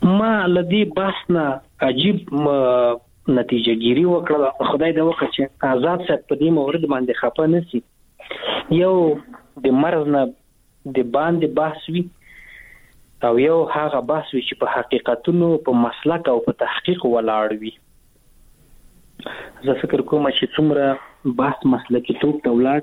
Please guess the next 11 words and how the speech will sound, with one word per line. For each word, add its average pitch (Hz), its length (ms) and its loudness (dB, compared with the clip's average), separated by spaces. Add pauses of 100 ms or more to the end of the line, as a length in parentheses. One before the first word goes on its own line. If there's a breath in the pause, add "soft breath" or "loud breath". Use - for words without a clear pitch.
(100)
سي 139 100 2
او 120 160 2 (100)
حقیقتونو 127 640 -2
باندې 123 300 2
ولاړ 123 460 2
وي، 156 160 -2 (1120 loud breath)
هغه 135 420 0
به 139 500 -2 (180)
افغانان 113 560 -2
ښه - 260 -4
تحلیلوي 139 640 0